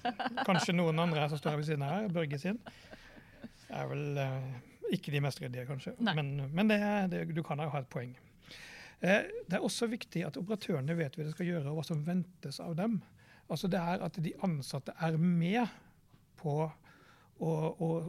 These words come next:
Speaker 1: å forme arbeidsplassen sin, lageret sitt. Ekstremt viktig. At man ikke bare blir snakket til, men er med og er del-, delaktig i beslutningen som blir tatt og gjort, og at man utformer, og faktisk er våken på å se, det her kan vi faktisk gjøre enklere,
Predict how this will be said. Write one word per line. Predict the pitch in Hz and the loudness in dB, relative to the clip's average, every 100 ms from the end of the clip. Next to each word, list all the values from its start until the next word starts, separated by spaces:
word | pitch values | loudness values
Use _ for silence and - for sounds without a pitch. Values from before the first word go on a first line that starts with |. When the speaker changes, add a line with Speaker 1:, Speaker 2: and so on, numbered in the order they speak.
| - | -4
Speaker 1:
å | |
forme | - 185 180 175 131 120 156 - | -2 2 4 4 2 0 -4 -2
arbeidsplassen | 160 139 - 127 139 | -2 -4 -6 -6 -2
sin, | 185 | 0
lageret | 165 156 120 135 131 | 0 -2 -4 -8 -10
sitt. | 151 - - - - - _ - _ - _ - - | -12 -16 -20 -20 -20 -20 _ -20 _ -20 _ -20 -14
Ekstremt | 156 - - 156 151 156 - | -8 -8 -4 -2 -2 -4 -8
viktig. | 143 - 131 | -10 -10 -16
At | - _ - - - - _ _ _ - _ - - - | -18 _ -20 -20 -20 -20 _ _ _ -20 _ -20 -20 -4
man | 160 | -2
ikke | 156 156 | -2 -2
bare | 147 | -2
blir | 139 | -2
snakket | 151 139 135 | -4 -6 -4
til, | 180 196 | -2 2
men | 190 | 2
er | 165 | 2
med | 165 151 139 139 | 2 2 0 -4
og | 147 | -6
er | 147 | -4
del-, | 143 147 147 | -4 -4 -4
delaktig | 143 143 139 - - 147 170 147 | -4 -4 -6 -10 -10 -8 -6 -6
i | |
beslutningen | 139 143 156 - 139 135 | -6 -6 -8 -6 -6 -4
som | 151 | -4
blir | 147 | -6
tatt | 160 214 214 - | -6 -8 -8 -6
og | 156 | -2
gjort, | 226 - - - - | -2 -2 -14 -12 -2
og | 160 165 175 | 0 0 -4
at | 160 | -2
man | 170 | -2
utformer, | 185 135 - - 135 135 180 | 0 -4 -6 -8 -6 -6 -2
og | 170 180 | -2 0
faktisk | 196 - 156 - | -4 -4 -6 -4
er | 151 | -2
våken | 156 151 135 | -2 -2 -4
på | - 135 | -6 -8
å | 131 | -6
se, | 139 | -6
det | 131 - | -6 -6
her | 202 | -6
kan | - 269 | -4 -2
vi | 220 | -2
faktisk | 196 156 - | -4 -8 -2
gjøre | 160 151 | -2 -2
enklere, | 151 143 131 | -6 -6 -10